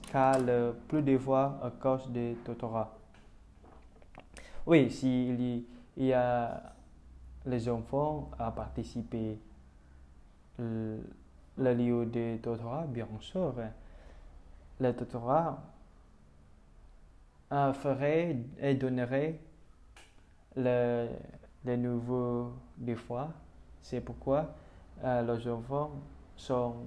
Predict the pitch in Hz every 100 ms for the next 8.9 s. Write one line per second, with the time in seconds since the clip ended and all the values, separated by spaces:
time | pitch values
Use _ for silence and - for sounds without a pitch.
0 | - - - - - 135 127 123 123 120
1 | 120 117 117 120 147 151 143 123 117 113
2 | 117 113 113 - - - - - - -
3 | - - - - - - - - 143 139
4 | 135 131 160 190 - - - - - -
5 | - - - - 127 123 123 - 123 127
6 | 156 170 - 139 170 165 - - 135 135
7 | 131 127 135 156 - 123 117 127 113 110
8 | - - - 135 123 117 117 123 110